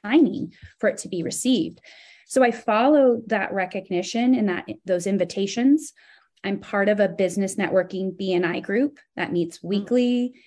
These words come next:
Speaker 1: you know, in person. It, and that has been such a phenomenal way to connect with people. But even before that,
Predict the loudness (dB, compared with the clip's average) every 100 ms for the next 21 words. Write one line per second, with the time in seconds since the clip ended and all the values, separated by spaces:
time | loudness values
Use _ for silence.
0 | -10 -4 -4 0 4 4 4 0 0 -2
1 | -2 -2 -4 -4 -6 -6 -4 -4 -2 -2
2 | -2 -2 -2 -4 -4 -4 -2 -2 -10 -16
3 | _ -8 -6 -2 -2 0 0 0 -2 0
4 | -2 -2 -4 -2 -2 -2 -8 -8 -8 -6
5 | -6 -6 -6 -2 2 2 0 -10 -20 -20
6 | -14 -4 -2 2 4 6 6 4 -4 -2
7 | 0 0 -4 -8 -12